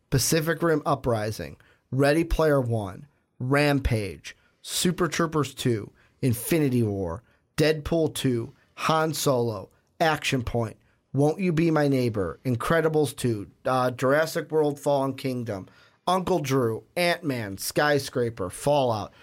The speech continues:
Christopher Robin, The Meg, The Predator, The House with the Clocks, um, Venom,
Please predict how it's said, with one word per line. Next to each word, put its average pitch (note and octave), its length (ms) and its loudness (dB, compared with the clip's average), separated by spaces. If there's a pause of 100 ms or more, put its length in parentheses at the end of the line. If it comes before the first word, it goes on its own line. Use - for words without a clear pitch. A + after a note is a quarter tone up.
(240)
Christopher F3 540 2
Robin, B2 500 0
The B2+ 140 0
Meg, B2 500 0
The A#2 100 0
Predator, B2 600 0 (300)
The C#3 120 2
House D#3 320 0
with D#3 140 -2
the - 80 -2
Clocks, - 580 -4 (320)
um, B2 300 4
Venom, B2 640 2